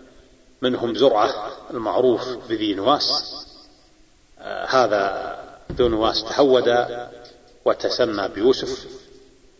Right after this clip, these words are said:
وهو الذي خد الأخدود للنصارى في نجران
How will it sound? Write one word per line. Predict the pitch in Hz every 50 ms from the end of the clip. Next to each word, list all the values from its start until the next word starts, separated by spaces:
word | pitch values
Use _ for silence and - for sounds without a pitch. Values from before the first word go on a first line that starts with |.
| _ _ _ _ _ _ - -
وهو | 131 123 131 131 127 123 120 120 120 113 - - - - - - 151 160 139
الذي | 127 120 123 123 120 123 120 120 123 120 - - - - - - - - - - - - - _ _ _ -
خد | - - 147 143 120 - 113
الأخدود | 104 107 - - - 127 131 117 - - 135
للنصارى | 123 110 104 101 - - - 120 110 101 92 - -
في | 107 101
نجران | 98 98 95 107 107 120 131 131 110 110 127 131